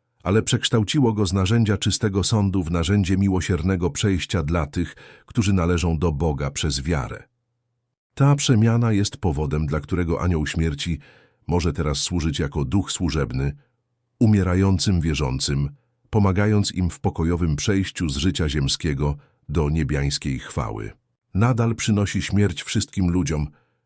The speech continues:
ponieważ śmierć jest nadal konsekwencją grzechu,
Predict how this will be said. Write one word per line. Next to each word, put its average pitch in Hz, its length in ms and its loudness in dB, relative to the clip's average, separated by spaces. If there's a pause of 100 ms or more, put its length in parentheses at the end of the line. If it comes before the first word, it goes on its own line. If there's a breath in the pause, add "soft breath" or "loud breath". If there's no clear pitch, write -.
ponieważ 98 380 0
śmierć 131 440 2
jest 113 200 -2
nadal 117 420 0
konsekwencją 101 840 -2
grzechu, 71 460 -6